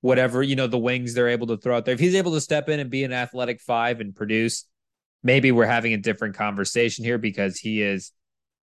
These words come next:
a cheap asset at this point.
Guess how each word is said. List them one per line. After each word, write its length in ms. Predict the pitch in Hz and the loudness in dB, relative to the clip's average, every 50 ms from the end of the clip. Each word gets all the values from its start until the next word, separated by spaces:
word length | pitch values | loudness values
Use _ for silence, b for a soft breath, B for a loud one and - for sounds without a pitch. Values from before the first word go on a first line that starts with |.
| _ - | _ -2
a 100 | - 117 | -2 0
cheap 480 | - - - 131 127 123 123 113 - - _ _ _ _ _ _ _ - | 0 2 2 4 6 6 6 4 2 -4 _ _ _ _ _ _ _ 2
asset 380 | 123 120 117 - - 131 123 | 2 4 4 4 4 4 4
at 120 | 117 107 - | 4 4 2
this 180 | 120 110 - | 0 0 0
point. 420 | - _ - 120 113 110 110 110 | -2 _ -2 -2 0 0 -2 -4